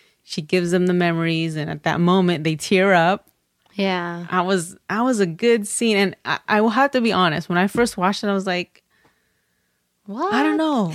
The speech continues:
Speaker 1: I was mixed. Maybe because I didn't want this, the whole Frozen storyline to end, and I didn't know it was ending.
Speaker 2: Or was it because I said this is very Lost-ish?
Speaker 1: <laughs> Well,
Speaker 2: Did that
Speaker 1: you did say that too.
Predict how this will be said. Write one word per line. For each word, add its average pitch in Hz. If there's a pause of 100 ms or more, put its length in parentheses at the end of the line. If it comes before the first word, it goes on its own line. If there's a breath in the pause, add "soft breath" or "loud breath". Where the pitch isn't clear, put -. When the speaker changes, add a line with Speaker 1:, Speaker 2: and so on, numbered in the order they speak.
(140)
Speaker 1:
I 262
was 294
mixed. 269
Maybe 247
because 247
I 196
didn't 190
want 180
this, - (160)
the 185
whole 170
Frozen 175
storyline 190
to 196
end, 202
and 175
I 160
didn't 160
know 160
it 175
was 185
ending. 214 (720)
Speaker 2:
Or 233
was 226
it 220
because 214
I 208
said 202
this 196
is 185
very 170
Lost-ish? 220
Speaker 1:
<laughs> -
Well, 233
Speaker 2:
Did 220
that 185
Speaker 1:
you 180 (140)
did 226
say 214
that 180
too. -